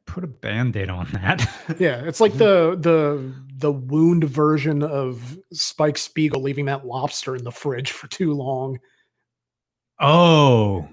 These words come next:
Speaker 2: Yeah.
Speaker 1: I never saw that episode, but I know what
Speaker 2: It
Speaker 1: you're
Speaker 2: was
Speaker 1: talking
Speaker 2: a weird episode and grosses me out to this day. But the, uh, I almost am kind of jealous 'cause I wanted to work in the student union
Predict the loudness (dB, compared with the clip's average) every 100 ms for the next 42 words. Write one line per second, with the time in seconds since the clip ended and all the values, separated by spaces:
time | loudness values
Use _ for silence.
0 | _ -12 -12 _ _ 0 2 2 0 -4
1 | -8 -10 -14 -14 -14 -8 -6 -6 -4 0
2 | 0 -2 -8 -6 -4 -4 -6 -10 -12 -12
3 | -8 -8 -8 -10 -10 -10 -12 -14 -14 -12
4 | -14 -16 _ 4 4 2 -4 -20 -12 -2
5 | 2 4 4 4 2 2 0 -4 -8 -14
6 | _ -20 _ _ _ _ _ 0 4 4
7 | 2 0 0 0 0 0 0 2 0 -2
8 | -4 -8 -4 -2 2 2 4 2 0 0
9 | -2 -2 -2 -2 0 4 4 2